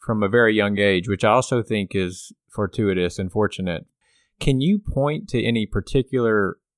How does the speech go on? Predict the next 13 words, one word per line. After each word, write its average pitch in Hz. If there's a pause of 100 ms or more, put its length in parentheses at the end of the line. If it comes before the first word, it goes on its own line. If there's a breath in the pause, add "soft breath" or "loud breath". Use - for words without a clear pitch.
experience, 139
whether 196
they 220
be 127
negative 110
or 101
positive, 101
as 104
a 104
student 107
athlete 101
that 104
were 98